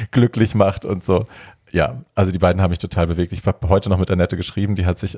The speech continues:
tatsächlich auch nochmal bedankt bei mir und hat mir nochmal ganz tolle Sachen auch gesagt. Und ich bin einfach echt total stolz, dass ich die dabei haben durfte und dass ich der begegnen durfte, weil ich die echt geil fand.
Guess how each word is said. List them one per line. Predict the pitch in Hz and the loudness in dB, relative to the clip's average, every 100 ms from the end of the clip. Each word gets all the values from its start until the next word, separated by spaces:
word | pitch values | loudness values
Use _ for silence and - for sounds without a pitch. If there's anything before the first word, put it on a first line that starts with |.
| - | -2
tatsächlich | - - 92 92 | -2 2 -2 0
auch | 101 | 0
nochmal | 92 87 | 2 2
bedankt | 85 90 98 | 2 0 0
bei | - | -2
mir | 87 | 0
und | 87 | 0
hat | 87 | 0
mir | 87 | 2
nochmal | 85 85 | 2 2
ganz | 85 82 | 0 -2
tolle | - 87 85 - - - _ | -2 0 0 -4 -20 -20 _
Sachen | - 92 90 | 2 4 2
auch | 82 | 0
gesagt. | - 82 82 82 - | -2 2 2 2 -2
Und | 82 82 - - - - | -4 -4 -10 -20 -20 -4
ich | - | 0
bin | 92 | 0
einfach | - 82 87 - | 0 -2 -4 -6
echt | - 85 - | -4 -4 0
total | 85 - 78 78 82 | -4 -2 -2 2 0
stolz, | - 80 82 - | 0 0 0 0
dass | 78 - | -6 -6
ich | - | -8
die | - 80 82 - | -6 -4 -4 -6
dabei | - 80 80 87 | -6 0 2 4
haben | 82 76 73 | 2 0 -2
durfte | 71 73 - 71 | -2 -2 -2 -6
und | 71 | -2
dass | 82 | -4
ich | - | -2
der | 80 | -2
begegnen | 78 - 80 80 | -2 -4 -4 -4
durfte, | 76 71 - 78 85 _ _ _ _ _ _ - | -2 -6 -6 -10 -10 _ _ _ _ _ _ -6
weil | 73 | -4
ich | |
die | - | -4
echt | - - | -8 -6
geil | 73 69 | -6 -6
fand. | - - - | -6 -8 -10